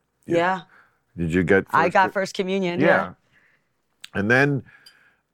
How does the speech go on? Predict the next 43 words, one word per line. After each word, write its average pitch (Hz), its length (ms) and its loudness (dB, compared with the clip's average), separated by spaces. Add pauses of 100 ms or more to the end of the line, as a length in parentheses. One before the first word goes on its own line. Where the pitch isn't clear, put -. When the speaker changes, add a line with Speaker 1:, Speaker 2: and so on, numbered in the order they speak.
(180)
Speaker 1:
I 110 60 2
was 104 220 0
in 104 40 -4
the 101 100 0
middle 127 280 2
of 131 80 0
practicing 107 760 0
for, 92 800 2
what's 104 260 -2
the 127 100 -2
one 120 180 0
you 113 80 0
get 104 160 4
at 107 120 0
thirteen? 107 540 0
That's 92 240 -2
where 98 80 2
you 87 80 2
get 95 180 2
a 90 60 -2
middle 101 380 0
name. 87 480 -2
Speaker 2:
Confirmation. 202 720 0
Speaker 1:
Confirmation. 139 920 2
Speaker 2:
I 160 100 -2
did 170 140 -4
that 165 200 -2
one. 135 80 -6
Speaker 1:
And 107 80 0
we 110 120 2
never 131 320 2
quite 135 320 0
made 113 260 -2
it 98 140 -4
there. 65 420 -4
Speaker 2:
I 165 140 -2
did 190 160 -4
that 185 200 2
one. 156 280 -10 (200)
Speaker 1:
And, 95 400 0
uh, 87 340 2 (1080)
it 104 100 0
was, 104 480 -2